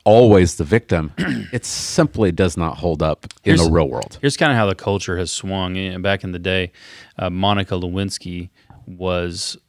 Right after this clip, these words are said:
Speaker 2: seen to have played a role in what happened,
Speaker 1: Mm-hmm.
Speaker 2: right, with Bill Clinton and their affair that they had in the White House. So Monica Lewinsky, I think she's a twenty-two-year-old intern.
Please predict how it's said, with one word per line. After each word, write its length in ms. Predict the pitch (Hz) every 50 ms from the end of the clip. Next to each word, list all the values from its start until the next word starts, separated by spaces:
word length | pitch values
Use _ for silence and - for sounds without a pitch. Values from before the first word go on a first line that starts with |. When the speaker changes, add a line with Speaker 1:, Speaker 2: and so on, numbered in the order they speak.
| _ _ _ _
Speaker 2:
seen 320 | - - - - 131 131 120
to 80 | 107 107
have 320 | 95 107 101 98 92 -
played 200 | - - 101 95
a 40 | 90
role 320 | 85 87 90 90 90 87
in 120 | 85 85 87
what 160 | 87 82 80
happened, 500 | 85 90 90 87 - 78 76 92 92 - _ _ _ _
Speaker 1:
Mm-hmm. 160 | 87 73 73 69 - _ _
Speaker 2:
right, 240 | 98 90 90 87 - _ _ _ _ _ - _ _
with 180 | - 101 87 90
Bill 120 | 95 95 85
Clinton 400 | - 95 92 - - 92 92 - _ _ _ _ _ _ -
and 120 | 101 90
their 140 | 87 90 87
affair 260 | 85 - - 92 90
that 120 | 90 90 -
they 100 | 90 87
had 260 | 92 90 87 - - _ _ _ _ _ _ _ _ _ _ _ _ _ -
in 60 | 95
the 80 | 90 87
White 220 | 85 92 92 92 90
House. 460 | 90 - - 95 - - - - - -
So 140 | - - 98
Monica 280 | 95 98 98 92 -
Lewinsky, 420 | - 95 104 113 107 - - 117 110
I 40 | 95
think 120 | 104 98
she's 140 | 92 98 87
a 60 | 95
twenty-two-year-old 720 | - - - 120 110 101 - 117 113 107 104 101 95 95 104
intern. 500 | 113 117 - - 117 113 113 110 104